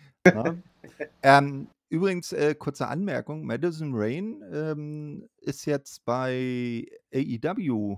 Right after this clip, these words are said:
Speaker 1: unter Vertrag, ne, äh, primär als Trainerin und hat jetzt in der letzten Dynamite ein T B S Championship Match gegen Jade Cargill gehabt und hat der doch ordentlich zugesetzt.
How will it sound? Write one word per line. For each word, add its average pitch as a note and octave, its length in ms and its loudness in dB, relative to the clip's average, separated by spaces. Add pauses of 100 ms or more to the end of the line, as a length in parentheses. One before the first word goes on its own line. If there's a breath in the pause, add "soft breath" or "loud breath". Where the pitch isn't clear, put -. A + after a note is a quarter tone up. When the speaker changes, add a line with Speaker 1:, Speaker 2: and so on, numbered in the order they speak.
Speaker 1:
unter G#2 260 -2
Vertrag, - 760 -4 (200)
ne, F3 380 -4
äh, - 80 -4
primär D3 420 -2
als - 260 -8
Trainerin F#3+ 600 -2 (440 loud breath)
und F#3 320 2
hat F3+ 160 0
jetzt F#3+ 240 -2
in C#3+ 80 -4
der C3 80 4
letzten C#3+ 400 -4
Dynamite E3 560 -2
ein C3+ 140 -6
T - 160 -12
B F3+ 100 -2
S D#3 240 -6
Championship F3+ 720 -4
Match - 280 -12
gegen D3 480 -6
Jade C#3+ 300 -4
Cargill D#3 460 -4
gehabt G2+ 360 -6
und C#3 180 -10
hat G#2+ 220 -4
der D3 140 -2
doch F#3 280 -8
ordentlich G2 480 -4
zugesetzt. C#3+ 840 -4